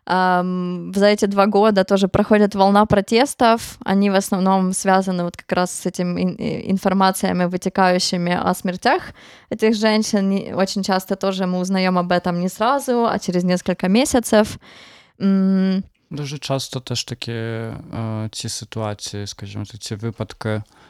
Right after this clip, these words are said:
Speaker 2: десь там перекриваються, е, теж нашою постійною, скажімо так, політичною боротьбою.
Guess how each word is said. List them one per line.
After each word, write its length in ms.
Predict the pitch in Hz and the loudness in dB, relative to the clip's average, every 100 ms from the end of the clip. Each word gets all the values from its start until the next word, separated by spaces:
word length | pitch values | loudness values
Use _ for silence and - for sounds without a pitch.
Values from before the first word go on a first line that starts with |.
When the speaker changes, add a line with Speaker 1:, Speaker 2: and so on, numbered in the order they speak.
| - | -4
Speaker 2:
десь 340 | 107 107 - - | 0 2 0 -2
там 380 | 101 98 98 110 _ _ _ _ | 0 2 0 -4 _ _ _ _
перекриваються, 1500 | - 110 110 - 110 101 107 101 98 - - 98 92 92 98 - _ - | 0 2 0 -2 -4 0 2 2 0 -2 -2 0 0 -2 -4 -8 _ -10
е, 580 | - 92 95 95 95 98 - - | -6 -2 -2 0 -2 -4 -8 -10
теж 360 | 90 90 - - - | -8 -6 -8 -10 -4
нашою 340 | 104 101 - | -4 -2 -6
постійною, 580 | 95 107 - 110 98 95 | -6 -8 -4 -2 0 0
скажімо 220 | 92 98 | -2 -6
так, 140 | 98 101 | -6 -4
політичною 580 | 113 107 - - 101 92 | -2 0 -2 -2 0 0
боротьбою. 640 | 90 90 85 - 73 | 0 -4 -6 -8 -8